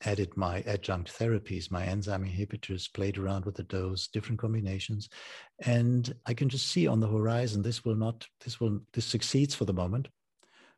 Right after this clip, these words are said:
but it will not do so for the next five years. And that's when I start telling people there's something up our sleeves, which we can do, so that they can start and familiarize themselves with the different techniques.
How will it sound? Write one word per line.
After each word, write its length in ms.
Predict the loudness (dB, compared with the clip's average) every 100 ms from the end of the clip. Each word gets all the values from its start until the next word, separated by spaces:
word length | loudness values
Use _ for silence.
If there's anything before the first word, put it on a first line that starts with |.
| _
but 140 | 0
it 180 | 0 -2
will 160 | 0 2
not 200 | 2 2
do 140 | 2
so 200 | 2 0
for 160 | -2 -2
the 100 | 0
next 220 | -2 -2
five 260 | -2 -2 -2
years. 420 | -4 -4 -6 -10 -4
And 160 | 0
that's 220 | 0 0
when 120 | 0 0
I 80 |
start 380 | 0 0 0 0 -2 -2
telling 300 | 2 2 2
people 480 | 0 -2 -2 -6 -6 _ -4
there's 180 | -2
something 340 | 0 0 0 -2
up 160 | -2 0
our 160 | -2
sleeves, 600 | -2 -4 -2 -2 -2 -6 -10 _ _ -20 -20 _
which 180 | -2 0
we 60 |
can 260 | 2 2 2
do, 260 | 0 -4 -8 _ -20 -20 -20 -20 _ -4
so 200 | 2 4
that 160 | 2 -4 _
they 120 | -4 0
can 160 | 2
start 320 | 2 2 0 2
and 100 | 0
familiarize 640 | 4 4 6 4 4 2
themselves 640 | -4 -8 -8 -8 -10 -14 -14 _ 0
with 180 | 0 2
the 80 |
different 520 | 0 0 2 0 -2 -4
techniques. 720 | -4 -2 -4 -4 -6 -12